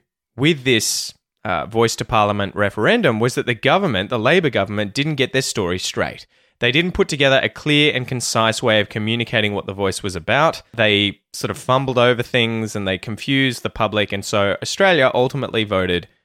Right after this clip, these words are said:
no to the Voice to Parliament. So they didn't get their story straight. They really needed to get their story straight if they were gonna convince the Australian public to vote yes.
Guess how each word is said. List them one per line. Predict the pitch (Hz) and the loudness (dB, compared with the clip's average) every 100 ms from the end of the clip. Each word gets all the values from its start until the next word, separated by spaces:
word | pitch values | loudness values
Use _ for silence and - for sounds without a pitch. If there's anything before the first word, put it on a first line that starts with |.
| _ | _
no | 107 151 156 90 117 | -2 2 2 2 0
to | - 113 | -4 -8
the | |
Voice | 95 92 87 - - _ - | -4 -2 -2 -6 -12 _ -16
to | - | -8
Parliament. | 120 107 80 - - _ _ _ | -2 -2 -4 -8 -16 _ _ _
So | - 82 76 - _ | -10 -6 -6 -10 _
they | 95 | -4
didn't | 92 117 120 - | -2 -4 -4 -8
get | - 98 - _ | -6 -6 -8 _
their | 78 | -8
story | 76 - 80 | -6 -4 -4
straight. | 78 110 85 | -4 -4 -2
They | 87 | -2
really | 113 151 180 139 | 0 2 2 2
needed | 123 127 113 | 2 0 0
to | 113 | -2
get | 98 87 | -2 -2
their | 87 | -2
story | - 110 95 80 | -4 -2 -2 -2
straight | - - 135 123 95 | -4 -4 0 0 0
if | 120 | -4
they | 101 | -4
were | 95 92 | -4 -4
gonna | 90 | -6
convince | 87 92 90 87 - | -8 -8 -8 -6 -6
the | |
Australian | 85 - 95 85 87 | -6 -4 -2 -2 -2
public | 175 151 110 | -2 -2 -6
to | 117 | -6
vote | 101 90 - | -4 -4 -6
yes. | 85 73 - - - | -10 -10 -10 -12 -12